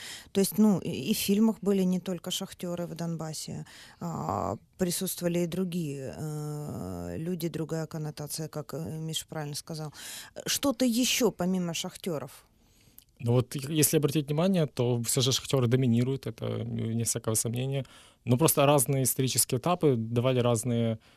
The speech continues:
Speaker 2: э, образы. Например, в семидесятых начали снимать, э, очень много исторических фильмов на материале Донбасса. Ну, понятное дело, что история Донбасса не такая, э, да-, давняя, и просто это, ну, были события революции, например,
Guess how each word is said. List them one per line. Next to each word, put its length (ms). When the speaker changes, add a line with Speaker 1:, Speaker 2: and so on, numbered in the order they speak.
Speaker 2:
э, 480
образы. 500
Например, 300
в 60
семидесятых 640
начали 280
снимать, 420
э, 260
очень 180
много 220
исторических 580
фильмов 380
на 80
материале 340
Донбасса. 440
Ну, 120
понятное 320
дело, 140
что 140
история 260
Донбасса 380
не 60
такая, 400
э, 320
да-, 200
давняя, 500
и 100
просто 340
это, 320
ну, 180
были 200
события 380
революции, 480
например, 380